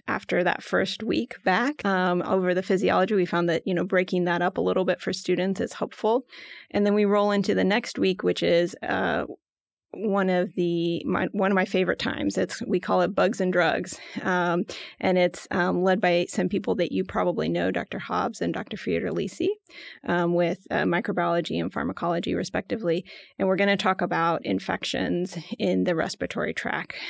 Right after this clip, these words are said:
um, both upper and, um, focusing on the lower respiratory tracts and pneumonia. And we're gonna have also clinical lectures, pathology with that as well.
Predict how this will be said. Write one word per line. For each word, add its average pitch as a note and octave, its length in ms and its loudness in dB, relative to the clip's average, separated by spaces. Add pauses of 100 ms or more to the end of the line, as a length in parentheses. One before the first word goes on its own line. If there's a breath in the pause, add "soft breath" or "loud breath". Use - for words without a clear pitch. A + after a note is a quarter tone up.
um, F#3 300 -2
both - 320 -4
upper F3 320 -2
and, E3 420 -2
um, - 180 -2
focusing F3+ 480 -2
on E3+ 220 -2
the F#3 100 2
lower D3+ 320 0
respiratory - 440 -4
tracts - 320 -8
and - 100 -4
pneumonia. - 560 -2 (340 loud breath)
And D#3+ 80 0
we're D#3+ 100 0
gonna D#3+ 180 -2
have - 480 -2
also G3 240 2
clinical A#3 380 2
lectures, G#3 440 2
pathology F#3 800 2
with F#3 220 0
that F3 260 2
as F3 160 -2
well. F3 400 2